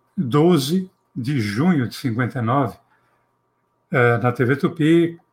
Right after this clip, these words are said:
quando era canal três, às vinte horas. O Cão Pastor Rin Tin Tin, ele já era sucesso no cinema desde mil novecentos e vinte e sete, Marcelo. Tem uma lenda de Hollywood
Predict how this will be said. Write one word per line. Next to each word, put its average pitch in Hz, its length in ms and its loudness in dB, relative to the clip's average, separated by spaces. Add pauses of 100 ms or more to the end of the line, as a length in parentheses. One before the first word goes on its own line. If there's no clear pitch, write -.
(140)
quando 123 220 -4
era 120 100 -2
canal 135 320 0
três, 139 600 -4 (220)
às 110 300 -2
vinte 160 400 0
horas. 110 680 -2 (500)
O 139 220 -2
Cão 233 280 0
Pastor 151 680 -2 (180)
Rin 151 200 -2
Tin 113 220 -4
Tin, 175 380 -4 (220)
ele 180 180 0
já 170 240 0
era 190 440 0
sucesso 135 720 -6
no 117 120 0
cinema 113 600 -2 (400)
desde 165 480 0
mil 165 300 0
novecentos 180 520 0
e 156 60 -2
vinte 214 260 2
e - 20 -10
sete, 175 400 -2
Marcelo. 110 500 -4 (680)
Tem 185 100 2
uma 220 240 4
lenda 139 440 -2
de 113 100 -2
Hollywood 110 460 -4